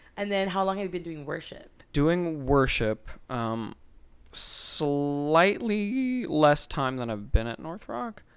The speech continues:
Speaker 2: But honestly, I, I joined pretty quickly after, so probably two and a half years as
Speaker 1: Yeah.
Speaker 2: well. Two and a
Speaker 1: Yeah.
Speaker 2: half, something like that.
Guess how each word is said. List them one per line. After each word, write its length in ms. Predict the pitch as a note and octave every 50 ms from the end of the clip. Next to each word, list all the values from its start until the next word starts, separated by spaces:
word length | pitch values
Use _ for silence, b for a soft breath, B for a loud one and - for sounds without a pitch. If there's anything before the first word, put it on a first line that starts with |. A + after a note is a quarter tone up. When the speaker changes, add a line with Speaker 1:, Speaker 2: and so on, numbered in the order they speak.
| b b b
Speaker 2:
But 120 | - E3
honestly, 640 | F3+ F3+ G3 A#3 A3+ - B3+ B3 B3 A3 - - - - - - -
I, 220 | - C#3 C#3 C#3 - -
I 100 | - C#3+
joined 360 | C#3+ B2+ C3 A#2+ A#2 A2 - -
pretty 180 | - A#2+ G#2+
quickly 280 | - - A#2 - G#2+ G#2
after, 240 | G#2 G#2 - - A2+
so 120 | - C#3+
probably 240 | - F#3 F#3+ A#3 F#3
two 120 | - - E3+
and 80 | E3+
a 40 | F3
half 120 | D#3 D3+
years 280 | D3+ C#3+ D3 D#3+ - - _ -
as 60 | F#3
Speaker 1:
Yeah. 100 | F3+ E3
Speaker 2:
well. 200 | C#3+ C3+ D3 D3+ _ _ _ _ -
Two 100 | - E3
and 80 | D3
a 20 | D#3
Speaker 1:
Yeah. 60 | C#3+
Speaker 2:
half, 100 | C#3+ -
something 160 | - D3 D3
like 140 | C#3+ C#3 -
that. 180 | C#3 D3 E3+